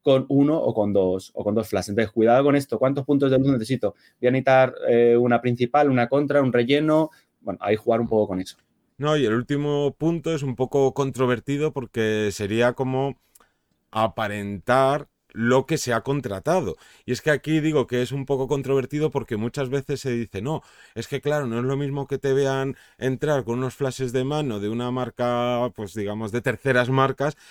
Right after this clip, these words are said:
Speaker 2: a que te vean entrar con unos flashes portátiles de la marca más pro y demás". Y claro, es cierto que depende de tu sector, puedes encontrarte con clientes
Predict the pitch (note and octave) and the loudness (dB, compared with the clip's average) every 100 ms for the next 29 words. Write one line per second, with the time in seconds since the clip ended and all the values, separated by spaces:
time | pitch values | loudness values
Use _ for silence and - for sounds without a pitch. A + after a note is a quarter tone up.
0 | - A2+ A#2 A#2+ A#2+ A#2 A#2 A2+ B2 B2 | -8 -4 -2 0 4 6 6 6 4 4
1 | C3 B2+ C3 C#3 B2 B2 - B2 A#2 A#2+ | 0 0 0 0 -2 -2 -4 -4 -4 -10
2 | - C3 A#2+ - A#2+ B2+ A#2+ A#2 A#2 A#2 | -4 -4 -2 -4 -4 -4 -4 -2 -2 -2
3 | - - - A#2+ B2 B2 A#2+ G#2+ - B2+ | -4 -12 -8 -4 -2 -4 -6 -8 -4 2
4 | B2 B2 B2 B2 B2+ D#3 - - _ G#2 | 4 4 2 0 -2 -4 -6 -16 _ -6
5 | C3+ D#3+ G2 - _ _ _ - C3+ - | 0 0 -2 -8 _ _ _ -8 -6 0
6 | D#3 D#3 F#3 - F3+ E3 D3 - F#3 D#3+ | 0 2 -2 0 2 2 0 0 0 2
7 | A2 A2 - F#3+ D#3 - - E3+ D3+ C#3 | 0 -2 -2 -2 -2 -6 -4 -6 -2 -2
8 | C3+ D3 D3 C#3+ C3+ C#3+ - G2+ G#2+ G2+ | 0 -4 -6 -6 -4 -8 -8 -8 -8 -8
9 | - G#2 G2 C3+ E3+ C#3+ E3 | -8 -4 0 2 2 0 -2